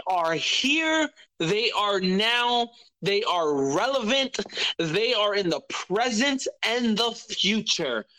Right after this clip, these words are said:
And for every single one, you, wait, wait, what did Ro-, you know what? 'Cause I, I am, I sit and I respect and I admire a coach like this.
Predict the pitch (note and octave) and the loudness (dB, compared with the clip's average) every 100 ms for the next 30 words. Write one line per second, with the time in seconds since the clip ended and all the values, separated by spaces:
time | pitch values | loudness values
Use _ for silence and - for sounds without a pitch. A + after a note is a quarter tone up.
0 | - - E3+ D#3 - C3 - _ G#3 D4+ | -20 -6 -4 -4 -2 -4 -4 _ 0 0
1 | E4+ D#4+ F4 F#4 - - _ - - - | 0 0 2 0 -4 -16 _ -4 -2 0
2 | A3+ D#4+ F#4 F4+ F4+ F#4 D4+ B3 A3 D#3+ | 2 2 0 0 0 0 0 0 2 0
3 | C3+ C3 - _ F3 - - G#3 D4 F4 | -2 -8 -18 _ -2 -2 -2 0 2 0
4 | - A3 D#4+ D4 - A3+ - A4+ C4+ B3 | -2 -2 0 -2 -2 -4 -2 -2 0 -2
5 | B3 G3 G#3 A#3 A3 A#3+ A#3+ - - E3+ | -2 -2 -2 0 0 -2 -2 -6 -4 0
6 | E3+ A3 G#3+ E3+ D3+ - G#3 A3+ F3 C#3+ | 0 2 2 0 -2 -2 0 0 0 -2
7 | C3+ B2 _ _ _ - G3 B3 - - | -4 -14 _ _ _ -6 -2 -2 -2 -2
8 | - A#3 A#3+ G3+ E3+ D3+ D#3+ G3+ E3+ D3 | 0 0 0 -2 0 2 2 2 0 0
9 | C#3 - - - F3 G3 _ D3+ C#3 C#3+ | -2 -4 -8 -4 -4 -4 _ -4 -2 0
10 | E3 D#3+ C#3 - _ _ _ C#3+ B2+ C3+ | 0 0 -4 -10 _ _ _ -6 -2 0
11 | E3+ G#3 G3 D3 A2 G#2+ - _ C3+ - | 2 2 2 0 0 -4 -10 _ -6 -4
12 | - A#3 A#3 - - _ _ D3 F3+ F#3+ | -4 -4 -2 -4 -4 _ _ -2 0 -2
13 | - C3+ _ C#3 E3+ D3 - - - | -6 -20 _ -4 -2 -2 -4 -12 -16